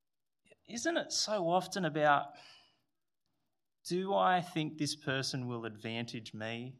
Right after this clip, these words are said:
W-, will I profit from accepting this person?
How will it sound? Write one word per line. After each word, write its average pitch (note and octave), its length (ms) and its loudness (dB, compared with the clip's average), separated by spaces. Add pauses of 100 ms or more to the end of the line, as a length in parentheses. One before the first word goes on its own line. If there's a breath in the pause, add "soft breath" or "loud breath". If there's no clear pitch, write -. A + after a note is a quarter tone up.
W-, - 180 -10
will C#3 180 -2
I E3 140 4 (180)
profit - 440 0 (200)
from A#2+ 360 -6 (840)
accepting C#3 520 -2
this C3+ 140 -2
person? B2 520 -8